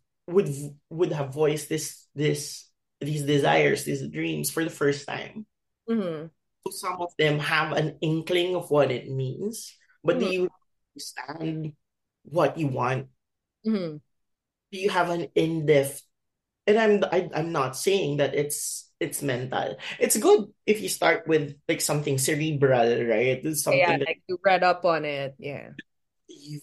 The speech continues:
Speaker 1: researched on it. But when I say, "Do you get it?" Do you actually have imbibed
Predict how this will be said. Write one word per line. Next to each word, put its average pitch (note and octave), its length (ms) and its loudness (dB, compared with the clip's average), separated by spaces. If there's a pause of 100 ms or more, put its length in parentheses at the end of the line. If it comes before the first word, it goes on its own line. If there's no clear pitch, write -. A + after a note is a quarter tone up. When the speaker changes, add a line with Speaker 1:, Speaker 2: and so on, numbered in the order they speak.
(140)
Speaker 1:
researched F3+ 640 -2
on C3+ 220 -2
it. - 220 -10 (300)
But E3+ 120 2
when F3 120 6
I D#3+ 120 4
say, E3+ 180 -2
"Do D#3 100 -4
you D#3+ 180 0
get D3+ 380 2
it?" - 240 2 (100)
Do F#3 60 -8
you F3+ 380 -6 (160)
actually E3 480 -2
have C3 300 -4
imbibed C#3+ 760 0